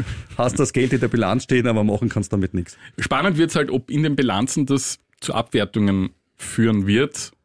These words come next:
Speaker 1: Ja, die Frage
Speaker 2: Müssen.
Speaker 1: ist, wie ich's, wie ich's bilanzieren muss.
Speaker 2: Wie man's bilanzieren muss.
Speaker 1: Ja,
Speaker 2: Richtig.
Speaker 1: also wenn
Speaker 2: Das
Speaker 1: ich
Speaker 2: wird
Speaker 1: das
Speaker 2: dann
Speaker 1: Geld
Speaker 2: spannend.
Speaker 1: nicht brauche, muss ich's
Speaker 2: Ja.
Speaker 1: ja nicht abzinsen.
Speaker 2: Das,
Speaker 1: Und
Speaker 2: das wird
Speaker 1: diese
Speaker 2: dann spannend in den
Speaker 1: dreiunddreißig Prozent.
Speaker 2: nächsten Quartalsbilanzen,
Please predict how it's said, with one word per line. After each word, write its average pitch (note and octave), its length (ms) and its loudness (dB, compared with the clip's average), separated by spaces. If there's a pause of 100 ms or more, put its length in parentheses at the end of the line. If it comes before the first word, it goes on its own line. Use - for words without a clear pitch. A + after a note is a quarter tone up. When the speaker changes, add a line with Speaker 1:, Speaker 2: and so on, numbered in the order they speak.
(140)
Speaker 1:
Ja, - 140 0
die D3+ 100 4
Frage B2+ 260 4
Speaker 2:
Müssen. F3+ 160 2
Speaker 1:
ist, D#3 60 4
wie F#3+ 60 4
ich's, - 180 -6
wie C3 160 2
ich's - 120 -2
bilanzieren D3 540 2
muss. B2+ 80 4
Speaker 2:
Wie C3+ 40 4
man's A3 200 0
bilanzieren A3 340 2
muss. D#2+ 180 -8
Speaker 1:
Ja, A2+ 160 2
Speaker 2:
Richtig. D3+ 120 2
Speaker 1:
also A2+ 220 0
wenn A#2 60 2
Speaker 2:
Das C3+ 80 2
Speaker 1:
ich D3 40 2
Speaker 2:
wird E3+ 100 4
Speaker 1:
das D#3+ 80 4
Speaker 2:
dann E3 80 2
Speaker 1:
Geld C3 100 2
Speaker 2:
spannend. C3 260 2
Speaker 1:
nicht A3 120 -2
brauche, A2+ 420 0
muss C3 200 2
ich's B2+ 140 0
Speaker 2:
Ja. B2+ 80 2
Speaker 1:
ja B2 40 2
nicht B2 280 -2
abzinsen. F2+ 760 -4 (120)
Speaker 2:
Das, F2+ 220 0
Speaker 1:
Und - 80 -8
Speaker 2:
das C#3+ 80 2
wird - 0 -
Speaker 1:
diese - 120 2 (120)
Speaker 2:
dann D3 60 2
spannend B2+ 320 2
in D3+ 100 2
den C#3+ 100 2
Speaker 1:
dreiunddreißig - 0 -
Prozent. C#3 120 4
Speaker 2:
nächsten A#2+ 280 -2
Quartalsbilanzen, F2+ 800 -2